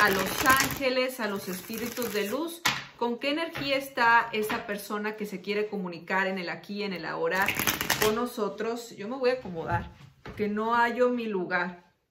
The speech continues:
No hallo mi lugar, corazón, el día de hoy. Y bueno, vamos a ver qué te quieren decir tus guías. Vamos a hacer esto un poquito para atrás. Vamos a ver. Ay, Dios.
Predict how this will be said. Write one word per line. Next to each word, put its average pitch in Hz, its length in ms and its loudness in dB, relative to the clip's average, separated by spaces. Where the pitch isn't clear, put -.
No 208 180 -2
hallo 220 220 0
mi 240 100 0
lugar, 165 420 -4
corazón, 170 580 -14
el 180 160 -6
día 185 240 0
de 170 140 2
hoy. 196 260 -2
Y 247 80 0
bueno, 254 240 4
vamos 285 320 -2
a 240 100 0
ver 190 160 -4
qué 220 100 -6
te 214 180 -4
quieren 208 320 0
decir 269 540 -6
tus 277 280 -2
guías. 208 420 0
Vamos 190 220 -8
a - 20 -18
hacer - 260 -10
esto 170 220 -10
un - 80 -14
poquito - 400 -14
para - 220 -14
atrás. 294 840 0
Vamos 220 380 -2
a 175 60 -8
ver. - 300 -14
Ay, 196 240 2
Dios. 160 440 -4